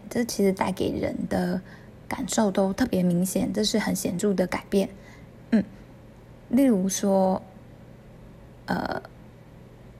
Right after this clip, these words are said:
他给人的模式从韩代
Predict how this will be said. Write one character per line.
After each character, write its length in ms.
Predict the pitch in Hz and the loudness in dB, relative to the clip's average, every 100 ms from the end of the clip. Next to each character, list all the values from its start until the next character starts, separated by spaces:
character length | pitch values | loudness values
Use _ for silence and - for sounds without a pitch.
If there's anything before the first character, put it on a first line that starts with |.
| - - - - - - - - - - | -20 -20 -20 -20 -20 -20 -20 -20 -14 0
他 160 | - | 0
给 200 | 233 196 | 2 2
人 120 | - | 2
的 80 | 185 | 2
模 280 | 190 175 175 | 4 4 2
式 420 | - - 196 180 - - - | 2 2 2 0 -4 -12 -2
从 400 | - 170 170 180 - - - - - | 2 2 0 -4 -8 -20 -20 -20 -6
韩 300 | - 180 190 | 0 2 4
代 320 | 247 214 | 4 4